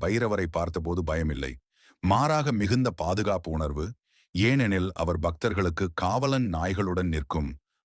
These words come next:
பைரவர் வடிவம். "நான் இரவின் இருளிலும் உன்னை காக்கிறேன்" என்பதை குறிக்கும் பக்தனுக்கு பைரவர் எப்போதும் துணை. அதனால்தான் மக்கள் பைரவரை வழிபட்டு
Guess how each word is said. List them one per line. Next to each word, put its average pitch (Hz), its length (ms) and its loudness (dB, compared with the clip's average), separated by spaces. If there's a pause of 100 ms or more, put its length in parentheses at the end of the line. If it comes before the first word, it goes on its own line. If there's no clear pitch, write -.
பைரவர் 117 600 2
வடிவம். 104 440 0 (180)
"நான் 113 320 0
இரவின் 113 380 2
இருளிலும் 104 460 0
உன்னை 87 240 -4
காக்கிறேன்" 104 540 -4 (420)
என்பதை 98 380 4
குறிக்கும் 98 440 -2
பக்தனுக்கு 80 540 -2 (460)
பைரவர் 95 520 2
எப்போதும் 90 500 0
துணை. 78 300 -2 (480)
அதனால்தான் 98 500 2
மக்கள் 80 400 -2
பைரவரை 80 520 -2
வழிபட்டு 78 500 -4